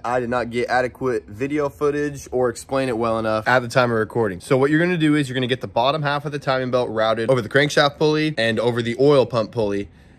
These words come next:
And then what you're gonna do is you're gonna leave the top part of the timing belt just loose, go grab the new tensioner pulley, put the left side of the tensioner onto the pin, get it lined up,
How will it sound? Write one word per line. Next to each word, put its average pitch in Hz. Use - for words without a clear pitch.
And 117
then 160
what 160
you're 147
gonna 139
do 127
is 120
you're 117
gonna 107
leave 135
the 151
top 160
part 127
of 110
the 117
timing 120
belt 113
just 113
loose, 123
go 135
grab 147
the 123
new 147
tensioner 143
pulley, 110
put 151
the 120
left 135
side 143
of 117
the 120
tensioner 120
onto 127
the 151
pin, 120
get 120
it -
lined 120
up, 110